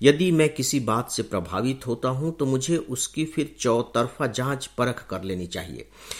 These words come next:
क्योंकि होता यह है कि मान लीजिए कि मैं कोई बात आप तक पहुंचाना चाह रहा हूं, कोई विचार देना चाह रहा हूं, कोई सिद्धांत स्थापित करना चाह रहा हूं, तो मैं उसके लिए जो भी उदाहरण लूंगा, छांट-छांट कर ऐसे ही उदाहरण लूंगा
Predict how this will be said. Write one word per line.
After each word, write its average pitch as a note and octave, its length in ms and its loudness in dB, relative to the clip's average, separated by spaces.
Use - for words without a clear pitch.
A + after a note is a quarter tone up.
क्योंकि G3 180 8
होता G3 300 6
यह F#3+ 160 10
है F3+ 60 4
कि F3 140 2
मान D3+ 220 4
लीजिए D3 200 0
कि C#3+ 140 -6
मैं C3 280 0
कोई B2 180 2
बात A2+ 400 0
आप G#2 260 -4
तक G#2+ 80 -4
पहुंचाना F#2+ 600 -6
चाह E2+ 260 -10
रहा F2+ 140 -10
हूं, G2+ 180 -8
कोई B2+ 180 4
विचार A#2 540 4
देना F#2+ 320 -4
चाह E2+ 260 -8
रहा F#2+ 140 -6
हूं, A#2+ 140 -2
कोई B2+ 160 2
सिद्धांत B2+ 680 -2
स्थापित G2 460 -6
करना F2 320 -8
चाह E2 220 -12
रहा - 120 -12
हूं, - 260 -18
तो F#3+ 80 12
मैं G#3+ 120 10
उसके F#3 320 6
लिए G3 240 6
जो C#3+ 300 4
भी F3 180 2
उदाहरण A2+ 600 0
लूंगा, F#2 500 -4
छांट-छांट D3+ 760 2
कर D#3 220 2
ऐसे A#2+ 320 4
ही C3+ 240 2
उदाहरण A#2+ 520 2
लूंगा A2 540 0